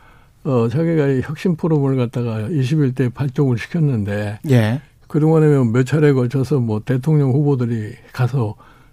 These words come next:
Speaker 1: 자기 의견을 제시를 하고 거기에서 마치 대통령 후보가 나올 것처럼 그런 역할도 했는데
Speaker 2: 음.
Speaker 1: 결국 가서 이제 윤석열 대통령이 대통령이 되지 않았어요?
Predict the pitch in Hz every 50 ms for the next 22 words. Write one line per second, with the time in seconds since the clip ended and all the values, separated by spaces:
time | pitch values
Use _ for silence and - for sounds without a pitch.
0 | _ - - 143 139 139 143 143 143 139 143 139 131 120 113 101 - 131 135 120
1 | 151 151 127 113 120 123 123 120 110 101 - 127 131 143 135 123 107 135 131 117
2 | 120 127 - 151 127 - 143 135 123 - 143 139 135 127 117 107 117 117 123 -
3 | - 202 170 165 151 131 120 117 117 123 123 131 143 147 151 131 113 - - 143
4 | 123 98 92 - - - - - - - - - - 156 151 143 131 123 113 110
5 | 110 117 131 127 135 143 127 151 156 147 135 127 113 104 147 165 160 151 127 107
6 | 98 101 113 123 120 117 110 - 139 127 110 98 95 95 - - - - 160 170
7 | 185 190 190 180 175 156 135 180 170 156 151 147 143 139 131 120 117 120 135 143
8 | 147 151 180 170 156 139 131 127 127 - 143 143 135 131 127 127 123 120 113 101
9 | - 131 127 127 143 147 147 143 127 120 110 - 127 127 139 135 131 127 123 -
10 | - 147 147 160 196 214